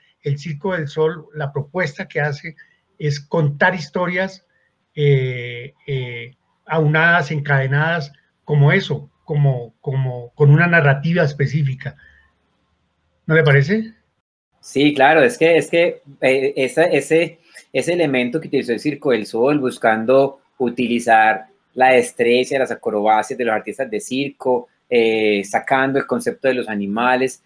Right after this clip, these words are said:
Speaker 2: pero buscando conservar de alguna manera ese impacto que tenía el circo en el espectador. Eh, siento, pues, sin, sin, sin saber cuál fue la, la,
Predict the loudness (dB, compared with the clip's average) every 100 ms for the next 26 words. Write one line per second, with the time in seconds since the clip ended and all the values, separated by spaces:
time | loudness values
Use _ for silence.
0 | _ 0 2 2 -2 0 0 2 0 2
1 | 0 0 -2 -2 2 4 2 0 _ _
2 | -4 -2 0 0 0 2 0 -2 -4 2
3 | 4 4 0 -4 -2 -2 -2 -2 -2 -2
4 | -2 -2 -2 -4 -4 -6 -6 -10 -2 0
5 | 2 2 -2 _ _ _ 2 6 6 4
6 | 2 0 -2 _ -20 -6 -2 0 0 0
7 | 0 -2 -6 -8 -10 -12 -8 -6 0 2
8 | 2 2 0 2 2 4 6 4 2 -2